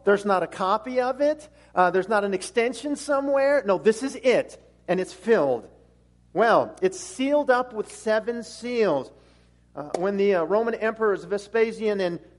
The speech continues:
and Caesar Augustus left their wills to their successor in the Roman Empire, uh, they would put, uh, put it on scrolls that were rolled up and sealed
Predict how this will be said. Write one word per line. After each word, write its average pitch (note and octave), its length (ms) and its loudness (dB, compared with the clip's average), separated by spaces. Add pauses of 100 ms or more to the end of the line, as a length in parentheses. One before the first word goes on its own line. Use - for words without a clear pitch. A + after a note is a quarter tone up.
(120)
and D#3+ 160 -6
Caesar A3+ 320 -2
Augustus A3 520 -2
left A3 280 -2
their G#3 140 2
wills A3 360 -2
to G#3+ 120 -2
their F#3+ 160 0
successor A3 640 -6
in F3+ 60 -6
the F3+ 80 -6
Roman G#3+ 300 -2
Empire, G3 640 -2 (280)
uh, F3 180 0
they G3+ 220 2
would G#3 300 0 (220)
put, C4 320 -4
uh, F3+ 220 2
put B3+ 260 -4
it A#3+ 120 -4
on G#3 200 -2
scrolls A#3+ 580 2
that G3+ 120 2
were F3+ 160 -4
rolled A#3 440 2
up A#3 220 -2
and G#3 140 -6
sealed G#3 800 -2